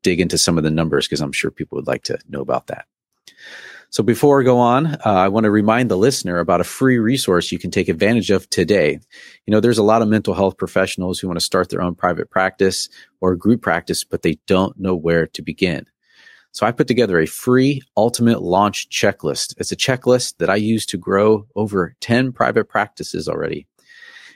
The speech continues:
And I break it down into three main sections, and they're like phases. The first phase are about the items of laying the foundation for your practice. Things like sketch out a business plan and get incorporated, setting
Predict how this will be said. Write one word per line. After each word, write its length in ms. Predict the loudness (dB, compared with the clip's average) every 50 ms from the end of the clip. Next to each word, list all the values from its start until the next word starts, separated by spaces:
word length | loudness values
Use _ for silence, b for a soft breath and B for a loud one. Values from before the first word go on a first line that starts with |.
| B B
And 80 | -2
I 40 | 0
break 200 | 2 0 0 2
it 80 | 2 2
down 220 | 2 2 2 2
into 160 | 2 0 -2
three 340 | -4 -6 -2 0 2 4 4
main 220 | 4 2 2 0 0
sections, 640 | -2 -2 -2 -2 -4 -8 -12 -10 -12 -12 -14 -14 -10
and 140 | -10 -8 -8 -8 -4 0
they're 180 | 0 2 2
like 160 | 2 0 0 -2
phases. 600 | -4 0 0 0 0 0 -4 -8 -8 -10 -8 -4
The 100 | -4 -2
first 320 | 2 2 2 2 0 0
phase 480 | 2 2 4 4 4 2 0 -2 -6 B B B B B B -2
are 100 | 0 2
about 340 | 2 2 2 2 0 0 0
the 140 | -2 0 0
items 380 | 0 0 0 0 -2 -2 -2
of 160 | -2 -4 -4
laying 420 | -4 -2 0 0 2 2 0 0 0
the 80 | -2
foundation 680 | -2 -2 -4 -4 -4 -2 -2 -2 0 0 -2 -4 -8 -8
for 160 | -6 -4 -4
your 120 | -2 -4 -4
practice. 640 | _ -4 -4 -4 -4 -6 -8 -8 -8 -8 -12 -14 B B B B B B
Things 300 | -2 0 0 2 2 2
like 200 | 2 0 0 0
sketch 380 | 0 -2 -2 2 0 0 0 2
out 120 | 2 2 2
a 40 | 4
business 320 | 2 2 2 2 -2 -2
plan 380 | -2 -4 -2 -2 0 -2 -2 -4
and 100 | -4 -4
get 140 | -2 -2
incorporated, 800 | -2 -2 0 2 0 2 2 2 0 0 2 0 -2 -2 -4 -6
setting 440 | -4 -4 -2 -2 -2 -2 -4 -6